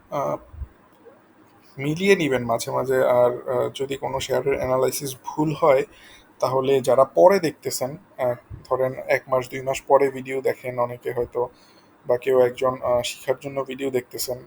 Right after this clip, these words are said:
তারা একটু জানায় রাখবেন যে এই শেয়ারটার অ্যানালাইসিস ভুল হয়েছে বা এই শেয়ারটা ঠিক হয়েছে। এই ধরনের জিনিসগুলো যখন কমেন্ট সেকশনে জানাবেন, আমি আবার যদি এসে চেক করি, তখন আমি আমার, আহ, যে কথাগুলো বলেছিলাম সেগুলো আসলে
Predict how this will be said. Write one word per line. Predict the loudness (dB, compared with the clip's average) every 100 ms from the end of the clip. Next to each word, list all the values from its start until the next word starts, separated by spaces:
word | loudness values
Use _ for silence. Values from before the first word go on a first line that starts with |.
| 0
তারা | 2 4
একটু | 2 -4 -4
জানায় | 0 2 2
রাখবেন | 0 -4 -10
যে | -8 -6
এই | -4
শেয়ারটার | 0 -2 -2 -4
অ্যানালাইসিস | -2 0 0 -2 -10 -12 -8
ভুল | -2
হয়েছে | -2 -2 -4 -6 -8 -18 -20 -20 _ 0
বা | 2 4
এই | 2
শেয়ারটা | 0 -2 -2 -8
ঠিক | -8 -6
হয়েছে। | -4 -4 -4
এই | -4
ধরনের | -2 -4 -4 -8
জিনিসগুলো | -10 -12 -4 -2
যখন | 0 -2 -2
কমেন্ট | -4 -2 -10
সেকশনে | -10 -8 -6
জানাবেন, | 0 0 0 0
আমি | -4 -4 -4
আবার | 0 0 0
যদি | -2 -4
এসে | -4 -8
চেক | -4 -6 -4
করি, | -4
তখন | -2 -2 -2
আমি | -4 -4
আমার, | -2 -2 -2 -10 -20 -20 -20 _ 2
আহ, | 2 2
যে | 0 0
কথাগুলো | -2 -2 -2 0
বলেছিলাম | 2 2 0 -4 -6
সেগুলো | -4 -2 0
আসলে | -2 -2